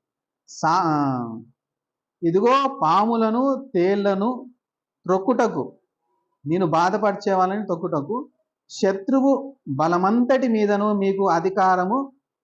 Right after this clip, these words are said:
అనుగ్రహించి ఉన్నాను." అంటే వాటి యొక్క శక్తి మీద నీకు సంపూర్ణ అధికారం ఇచ్చి ఉన్నానని, శిష్యులకు అధికారం ఇచ్చి, "ఏదియు మీకు ఎంత మాత్రము హాని చేయదు" అని చెప్తున్నాడు ఇక్కడ. అయితే శత్రు మీద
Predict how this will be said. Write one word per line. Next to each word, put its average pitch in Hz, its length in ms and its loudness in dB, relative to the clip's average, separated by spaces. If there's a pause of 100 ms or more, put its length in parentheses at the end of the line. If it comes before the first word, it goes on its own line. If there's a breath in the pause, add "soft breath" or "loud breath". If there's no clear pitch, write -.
(140)
అనుగ్రహించి 185 800 0
ఉన్నాను." 135 520 -2 (180)
అంటే 160 140 0
వాటి 185 300 2
యొక్క 190 160 -4
శక్తి 175 340 -6
మీద 220 120 -2
నీకు 208 240 -4
సంపూర్ణ 196 460 -2
అధికారం 170 500 0
ఇచ్చి 139 240 -4
ఉన్నానని, 143 420 -2
శిష్యులకు 196 460 0
అధికారం 175 420 0
ఇచ్చి, 143 400 -4 (580)
"ఏదియు 247 320 2
మీకు 247 220 0
ఎంత 196 180 0
మాత్రము 190 540 -2
హాని 165 320 -2
చేయదు" 139 500 -2 (2250)
అని 170 140 2
చెప్తున్నాడు 131 440 -2
ఇక్కడ. 104 160 -12 (640)
అయితే 196 460 -2 (440)
శత్రు 196 400 0
మీద 262 160 2